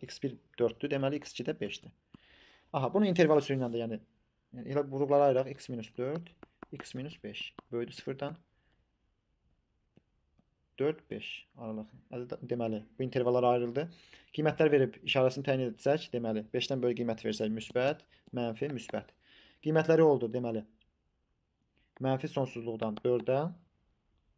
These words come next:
birləşir beş müsbət sonsuzluq. Birincinin həlli bu oldu. İkinci bərabərsizliyin həlli isə, ikinci bərabərsizliyin həlli nə-, nədir? X çıxılsın yeddi kiçikdir sıfırdan.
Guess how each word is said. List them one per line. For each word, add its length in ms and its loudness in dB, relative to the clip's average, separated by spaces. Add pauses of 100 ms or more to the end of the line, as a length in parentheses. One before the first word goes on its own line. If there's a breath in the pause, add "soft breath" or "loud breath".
(880)
birləşir 580 0 (640)
beş 280 4
müsbət 400 -4
sonsuzluq. 420 -8 (760)
Birincinin 300 0
həlli 340 6
bu 100 6
oldu. 180 -2
İkinci 340 -4
bərabərsizliyin 520 2
həlli 240 -2
isə, 160 -4 (680 soft breath)
ikinci 300 -4
bərabərsizliyin 440 4
həlli 120 -2
nə-, 180 -2 (120)
nədir? 320 0 (420 soft breath)
X 380 0
çıxılsın 400 -4
yeddi 340 -2
kiçikdir 500 -4 (520)
sıfırdan. 440 -10